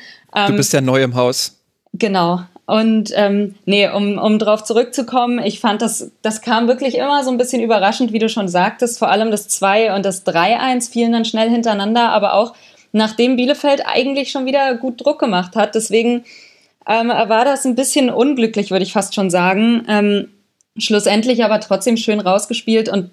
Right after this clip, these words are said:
Speaker 2: dann auch verdient. Also auch, ich finde auch Luca Netz, um den nochmal hervorzuheben, ähm, das hat schon sehr, sehr gut, äh, funktioniert da auf der, auf dieser Schienenposition links außen. Ähm,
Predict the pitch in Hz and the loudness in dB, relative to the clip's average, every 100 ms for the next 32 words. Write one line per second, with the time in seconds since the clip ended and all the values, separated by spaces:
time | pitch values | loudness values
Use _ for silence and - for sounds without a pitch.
0 | - 185 202 202 185 196 196 202 165 196 | -2 0 0 -2 0 0 0 -4 -2 2
1 | 226 170 - 180 175 180 175 - _ - | 0 0 -6 -2 0 2 0 -4 _ -20
2 | _ - 190 208 214 - 190 - 233 226 | _ -4 0 0 -2 -4 -4 -2 -2 2
3 | 220 208 214 226 190 226 233 - 208 196 | 0 0 0 0 0 0 -2 -2 0 0
4 | 220 233 233 226 226 233 233 233 226 233 | 0 0 2 0 2 0 2 0 2 2
5 | 240 233 - 190 196 190 185 202 190 247 | 2 -2 0 -2 -2 -2 -2 -2 0 0
6 | 202 196 196 190 208 - - 185 185 180 | 2 2 0 0 -2 -6 -2 0 0 0
7 | 196 185 190 208 247 240 185 180 196 185 | -4 -2 0 0 0 0 -2 -4 -2 0
8 | 180 175 170 190 180 180 247 269 226 190 | 0 -6 -6 -4 0 0 2 2 2 -2
9 | 170 170 180 175 175 175 170 170 170 160 | -2 -2 0 2 2 0 0 0 -2 -2
10 | 160 - 196 247 - - _ _ - 196 | -2 0 0 -2 -4 -20 _ _ -2 0
11 | 196 196 190 190 | 2 2 0 0